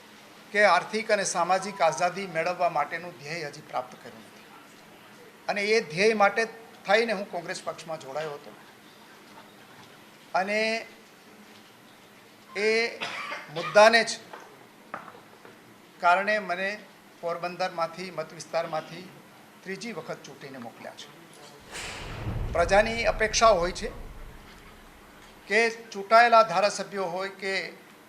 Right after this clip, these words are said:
રાજકીય પક્ષોના કાર્યકર્તા હોય, એ પ્રજાના જે જીવનની અંદર પરિવર્તન લઈ આવવાનું કામ કરે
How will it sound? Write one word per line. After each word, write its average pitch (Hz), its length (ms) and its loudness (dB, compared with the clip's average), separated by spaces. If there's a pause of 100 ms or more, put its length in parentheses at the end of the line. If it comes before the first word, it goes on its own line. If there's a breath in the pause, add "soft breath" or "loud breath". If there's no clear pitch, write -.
(540)
રાજકીય 165 400 2
પક્ષોના 185 440 -4
કાર્યકર્તા 170 600 -4
હોય, 165 280 -6
એ 175 140 -12 (100)
પ્રજાના 175 540 -2 (880)
જે 196 160 -2 (240)
જીવનની 233 400 -2
અંદર 240 280 0
પરિવર્તન 220 460 4
લઈ 180 120 2
આવવાનું 165 380 4
કામ 117 200 -4
કરે - 220 -18